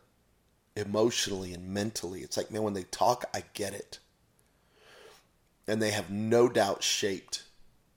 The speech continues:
my style. And you have to find your voice. Number three, you have to find your pace.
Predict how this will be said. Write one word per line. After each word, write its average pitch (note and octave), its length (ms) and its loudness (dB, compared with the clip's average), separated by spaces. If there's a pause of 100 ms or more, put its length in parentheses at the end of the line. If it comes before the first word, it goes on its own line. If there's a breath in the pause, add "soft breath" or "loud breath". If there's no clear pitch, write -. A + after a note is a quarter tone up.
(500)
my F#2+ 160 -4
style. E2+ 720 0 (760)
And F#2+ 240 -8
you G#2 400 -4 (300 soft breath)
have - 340 -6
to - 80 -10
find F2+ 580 -8
your F2 540 -6 (680)
voice. - 840 -12 (1700)
Number G#2+ 220 2
three, A2+ 220 0
you A#2+ 100 2
have G2+ 140 0
to G2 60 -10
find G2+ 320 -2
your G2 160 0
pace. - 560 -2